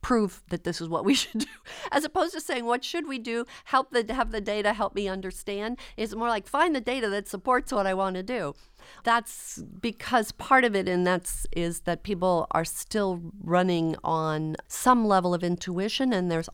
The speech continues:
always going to be that, always has a place in making good decisions. But the organizations will flip to looking at data to get input to make decisions.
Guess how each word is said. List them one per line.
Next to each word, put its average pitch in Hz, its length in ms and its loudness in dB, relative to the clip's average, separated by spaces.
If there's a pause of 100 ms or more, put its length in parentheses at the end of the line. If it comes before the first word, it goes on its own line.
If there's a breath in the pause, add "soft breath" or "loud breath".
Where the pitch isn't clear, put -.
always 180 380 2
going 160 180 -2
to 156 60 -6
be 160 220 -4
that, 214 320 -2 (200)
always 202 220 0
has 185 160 -6
a 185 40 -4
place - 540 -6
in 175 140 0
making 160 300 -2
good 160 200 -4
decisions. 185 720 -6 (640 loud breath)
But 185 280 4 (420)
the 202 100 4
organizations 208 720 2
will 165 100 -2
flip - 300 -8 (100)
to - 120 -8
looking 156 360 -4
at - 220 -8
data 165 400 0 (300 loud breath)
to 185 480 0 (180)
get 247 220 2
input 170 440 -2
to 160 140 -8
make 147 260 -4
decisions. - 840 -8